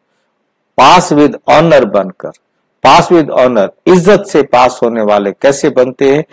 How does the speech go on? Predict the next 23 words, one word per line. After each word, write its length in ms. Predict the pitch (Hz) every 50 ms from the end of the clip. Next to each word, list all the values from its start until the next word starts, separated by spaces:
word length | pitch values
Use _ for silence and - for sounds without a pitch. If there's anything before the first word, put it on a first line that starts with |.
| - _ _ _ _
अर्थात 460 | - 135 135 - 160 160 165 160 - 107
बीती 500 | 95 92 117 135 160 - _ 202 196 190
को 280 | - - 185 180 175 -
ऐसी 400 | 143 147 165 160 - - 202 196
श्रेष्ठ 520 | 175 - - - - 151 190 226 208 - -
विधि 340 | 143 135 135 135 170 233 208
से 200 | - - 147 135
बीती 400 | 120 113 120 123 - _ 127 117
करो 460 | 110 - 120 113 107 113 113 131 139 _ - - _ _ -
जो 180 | 104 127 143 127
बीती 540 | 101 - - 147 180 185 - - 220 214 208
की 180 | 208 - 185 180
स्मृति 600 | - - - 131 135 139 156 - _ - 170 165
में 200 | 151 147 147 135
लाते 500 | 113 101 101 120 139 165 170 - - 180
ही 380 | 160 147 127 113 113 110 127 _ _ _ _ _ _ _ _ _ _ -
वाह 400 | 95 107 147 156 151 143 139 120
वाह 400 | 98 92 98 123 139 156 165 147
के 360 | 113 - _ _ - 120 107
बोल 400 | 92 82 92 127 147 220 240 156 _ _ _ _ _ 110
दिल 340 | 104 92 - - 139 160 156
से 280 | 147 - - 139 117
निकले। 380 | 92 92 98 95 _ _ _